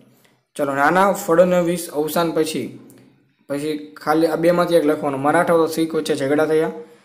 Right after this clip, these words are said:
પછી સમુદ્રમાં આવતા શક્તિશાળી વિનાશક મોજાને શું કહેવાય ભાઈ? સુનામી કહેવાય છે. ગુજરાતમાં રાજ્યસભાની અગિયાર સીટ છે, તેર નથી.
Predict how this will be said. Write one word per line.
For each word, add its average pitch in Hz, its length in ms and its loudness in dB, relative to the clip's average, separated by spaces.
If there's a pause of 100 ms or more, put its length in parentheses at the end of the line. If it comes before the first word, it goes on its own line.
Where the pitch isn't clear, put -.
(1120)
પછી 143 100 -10
સમુદ્રમાં 185 600 2
આવતા 175 200 4
શક્તિશાળી 165 520 0
વિનાશક 160 380 0
મોજાને 151 360 -2
શું 160 200 -6
કહેવાય 151 200 2
ભાઈ? 143 240 -2 (540)
સુનામી 156 360 0
કહેવાય 160 340 2
છે. 175 120 -2 (720)
ગુજરાતમાં 180 380 2
રાજ્યસભાની 170 680 2
અગિયાર 160 260 4
સીટ 165 200 -2
છે, 175 160 -2
તેર 151 220 0
નથી. 151 320 -4